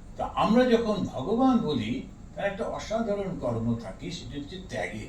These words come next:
কর্ম। তার মধ্যে কোনো অহংকার নেই, সমস্ত শক্তি থাকা সত্ত্বেও সব পাওয়ারটা নিয়েও তিনি ত্যাগ করছেন, যেমন শ্রীরামচন্দ্র।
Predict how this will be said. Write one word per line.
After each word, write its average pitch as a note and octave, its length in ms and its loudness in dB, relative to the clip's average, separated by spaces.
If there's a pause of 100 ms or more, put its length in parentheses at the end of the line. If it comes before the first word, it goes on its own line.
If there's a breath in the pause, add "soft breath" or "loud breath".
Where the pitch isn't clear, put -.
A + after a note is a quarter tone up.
কর্ম। - 360 -12 (1000)
তার D#3+ 160 6
মধ্যে E3 280 2
কোনো C#3+ 200 2
অহংকার C#3+ 580 0
নেই, D3+ 340 0 (100)
সমস্ত F#3 580 -8
শক্তি C#3 320 -6
থাকা B2 440 -4
সত্ত্বেও G3 540 -2 (500)
সব G3 420 2 (320)
পাওয়ারটা C#3+ 500 -2
নিয়েও B2+ 640 4
তিনি B2+ 380 4 (220)
ত্যাগ A2 220 -2 (140)
করছেন, - 340 -10 (200)
যেমন F#3 260 -2
শ্রীরামচন্দ্র। A#2 840 -4